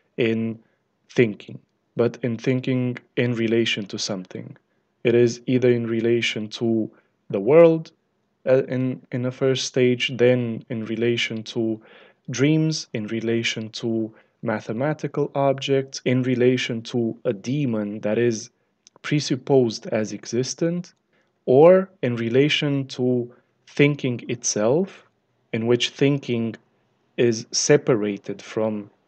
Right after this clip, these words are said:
the proposition of existence. But then Descartes also sees that that grounding in thinking alone is not sustainable, and that's why he brings in, um, he brings in the,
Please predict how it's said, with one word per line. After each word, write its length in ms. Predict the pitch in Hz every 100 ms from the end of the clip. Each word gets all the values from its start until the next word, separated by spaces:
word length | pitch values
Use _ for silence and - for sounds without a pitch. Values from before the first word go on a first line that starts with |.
| -
the 220 | 107 101
proposition 720 | - 117 113 104 113 113 113
of 140 | 104 98
existence. 800 | 95 98 117 - 156 165 175 - - - - _
But 200 | 131 120
then 340 | 143 151 147 -
Descartes 580 | 135 120 - 135 151 156
also 500 | 147 156 - 156 156 - - -
sees 440 | - - 165 151
that 240 | 123 113 117
that 440 | 123 123 - - -
grounding 680 | 117 123 131 139 135 120 117 -
in 240 | 123 113 - - -
thinking 480 | - 147 143 117 120 -
alone 540 | 113 101 110 143 151 160
is 160 | 135 120
not 260 | 131 131
sustainable, 880 | - 123 - 104 107 131 151 156 160 _ _ _ _
and 180 | - 123
that's 300 | 131 135 -
why 320 | 131 131 131 131 _ _ _ _ -
he 160 | -
brings 360 | 120 120 123 120
in, 400 | 120 120 120 123 -
um, 600 | 110 110 110 110 110 110 - _ _ _
he 140 | - 120
brings 340 | 113 120 117
in 240 | 120 120 113
the, 440 | 110 110 113 110